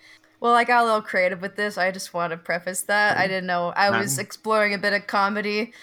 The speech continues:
Speaker 1: with this opportunity, so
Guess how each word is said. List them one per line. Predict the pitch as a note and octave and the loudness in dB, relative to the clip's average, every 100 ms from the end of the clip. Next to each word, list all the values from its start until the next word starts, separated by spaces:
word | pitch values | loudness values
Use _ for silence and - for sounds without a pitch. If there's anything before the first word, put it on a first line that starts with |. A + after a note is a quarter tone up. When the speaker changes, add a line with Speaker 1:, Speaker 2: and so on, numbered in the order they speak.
| - - - | -20 -16 -8
Speaker 1:
with | G#3 | -4
this | G#3+ A3+ A#3+ - - | 0 0 0 -4 0
opportunity, | A3+ A3 A#3 - A3 G#3 G#3+ A#3 B3+ B3 - _ | 2 2 0 -2 0 0 0 0 -2 -6 -16 _
so | - - | -8 0